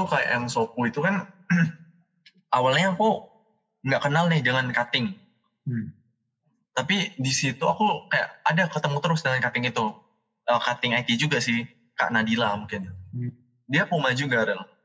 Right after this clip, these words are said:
Speaker 2: Hmm,
Speaker 1: Nah,
Speaker 2: hmm.
Speaker 1: kalau kalian tahu.
Speaker 2: Former itu?
Speaker 1: Iya, former, betul. Nah, itu benar-benar dapat banget karena dia itu P R internal kan. Jadi kayak benar-benar kami sharing-sharing banget.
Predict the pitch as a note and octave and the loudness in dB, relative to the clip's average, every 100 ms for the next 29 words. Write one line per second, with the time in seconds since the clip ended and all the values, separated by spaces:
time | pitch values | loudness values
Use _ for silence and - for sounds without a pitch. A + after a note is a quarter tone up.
0 | - _ _ C#3 D3+ D#3+ A2 A#2 D#3 - | -20 _ _ 2 4 4 2 2 0 0
1 | A2+ A2 A2 - G2+ - - - D3 D#3 | -2 -2 -4 -4 -6 -6 -18 -6 0 2
2 | - - - _ _ _ _ _ _ _ | 0 -4 -18 _ _ _ _ _ _ _
3 | _ _ _ - C#3 A2+ A2 G#2+ G2+ F#2 | _ _ _ -2 0 2 2 2 0 -4
4 | - - F#2+ G#2+ F2+ - _ _ _ _ | -10 -12 -4 -4 -6 -12 _ _ _ _
5 | _ _ _ _ _ A#2 A2 G2 - - | _ _ _ _ _ -2 -2 -2 -8 -8
6 | F3 F#3 D#3+ C3+ B2+ B2 - A#2+ A#2+ A#2 | -2 2 4 4 2 0 -2 -2 0 0
7 | A2 C3 - A#2+ A2+ A2+ A2 F3 - - | 2 2 0 0 2 2 0 -2 -4 -2
8 | A2+ - A#2 A2+ C3+ A2 G2 G#2 A2+ D3+ | -2 0 -2 -2 -2 -2 -2 -6 -4 -2
9 | D#3 - B2 A#2 B2 C3 B2+ D3+ B2 A2+ | -2 -2 0 0 0 -2 -4 -2 -2 -2
10 | - A2+ A2+ A3 A#2 | -2 0 2 2 -2